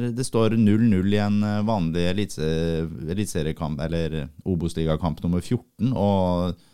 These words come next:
det, det er helt greit da at det blir, eh, uavgjort. Det er sånn det ser ut. Resultatet er, de rykker ned.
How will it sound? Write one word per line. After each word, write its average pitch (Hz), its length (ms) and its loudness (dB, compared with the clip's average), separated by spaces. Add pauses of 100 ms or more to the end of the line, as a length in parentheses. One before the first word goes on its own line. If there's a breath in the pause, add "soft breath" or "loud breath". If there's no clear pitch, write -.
(180 soft breath)
det, 101 100 -2
det 90 140 0
er 98 160 0
helt 90 140 0
greit 73 280 0
da 76 120 -2
at 73 80 -4
det 78 100 -4
blir, 80 420 2
eh, 78 240 -2
uavgjort. 76 440 -2 (100)
Det - 80 -8
er - 80 -4
sånn 113 160 2
det 98 80 2
ser 104 160 2
ut. - 220 -10 (680 soft breath)
Resultatet 117 500 0
er, - 60 -2
de 98 220 2
rykker - 280 -4
ned. - 180 -6